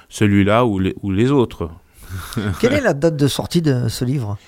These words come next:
Speaker 1: Alors, il est sorti, euh, mi-décembre deux mille vingt-cinq. Euh, à la base, il devait sortir en janvier-février, puis finalement, euh, il est sorti un peu plus tôt que prévu.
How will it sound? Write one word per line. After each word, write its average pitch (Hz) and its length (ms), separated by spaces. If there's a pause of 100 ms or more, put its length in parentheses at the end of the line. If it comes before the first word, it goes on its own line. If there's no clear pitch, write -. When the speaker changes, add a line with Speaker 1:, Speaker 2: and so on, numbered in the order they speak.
(340)
Speaker 1:
Alors, 110 220
il 127 80
est 135 60
sorti, 147 500
euh, 104 1200 (300)
mi-décembre 127 920
deux 101 160
mille 113 160
vingt-cinq. 104 500
Euh, 101 460
à 101 40
la 113 120
base, 139 240
il 135 80
devait 113 220
sortir 123 460
en 117 200
janvier-février, 113 840
puis - 160
finalement, 110 640
euh, 104 80
il 101 100
est 95 40
sorti - 320
un 104 60
peu 98 120
plus 104 200
tôt 113 140
que - 120
prévu. 98 360